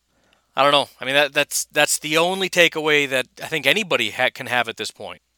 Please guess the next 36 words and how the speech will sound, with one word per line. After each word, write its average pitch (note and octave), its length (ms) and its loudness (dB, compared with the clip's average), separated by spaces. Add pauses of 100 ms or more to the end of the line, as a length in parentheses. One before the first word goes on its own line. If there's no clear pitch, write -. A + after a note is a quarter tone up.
(180)
I C3+ 40 -14
mean, C3 80 -4
if B2 80 -6
you C#3 80 -8
wanna C#3 140 2
get B2+ 100 -2
super, D3 260 -6
this D3+ 180 -4
team D3 180 -6
is A2+ 80 -6
trash. A#2+ 320 -4
Okay, G2 320 -8
whatever. - 340 -20
Again, A#2 240 -4
I, C3 260 0
I'll D3 60 -2
go F3 140 2
down E3 160 6
the, D3 140 -6 (520)
go E3+ 140 0
down D#3+ 140 6
the D3 60 -4
list. A#2+ 340 -6 (380)
Show E3+ 260 -2
me F3 100 -2
the E3 80 -2
team D#3 220 -4
that C#3+ 100 0
isn't A#2+ 200 -4
trash. E2 520 -10 (840)
You're C3 120 -10
left C#3 240 0
with C3+ 180 -12
basically B2 440 -4
the A2 100 -12
Chiefs, - 400 -10